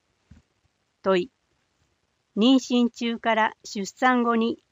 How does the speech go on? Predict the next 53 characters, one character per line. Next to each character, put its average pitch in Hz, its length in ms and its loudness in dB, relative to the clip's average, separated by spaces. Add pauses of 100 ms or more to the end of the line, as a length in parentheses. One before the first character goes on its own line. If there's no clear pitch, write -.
(120)
赤 247 280 0
ち - 100 -6
ゃ 190 100 2
ん 170 140 0
を 165 80 -2
亡 180 160 -2
く 233 160 -8
し - 120 -16
た 220 180 0
家 233 140 -2
族 202 320 -4
が 160 140 -4
抱 190 420 -4
え 185 60 -2
る 185 240 -4 (260)
深 - 320 0
い 220 160 -4
悲 190 220 2
し 208 160 -8
み 190 180 2
や 185 180 0 (460)
喪 262 260 2
失 - 280 -14
感 190 300 2
に 165 160 0
寄 180 80 0
り 196 120 -4
添 185 240 -4
い、 147 120 -10 (460)
精 247 260 0
神 254 300 2
的 240 240 -2
な 233 160 2
サ 220 180 -2
ポ 254 240 2
ー 233 40 -2
ト 165 380 -2
を 170 60 -6
行 202 140 -4
う 185 420 -2 (320)
周 262 320 -6
産 240 300 0
期 185 180 -8
グ 175 160 0
リ 247 160 -2
ー 247 40 -6
フ - 160 -20
ケ 240 200 0
ア 196 80 2
に 160 160 0
つ - 160 -8
い 170 100 -4
て、 - 280 -12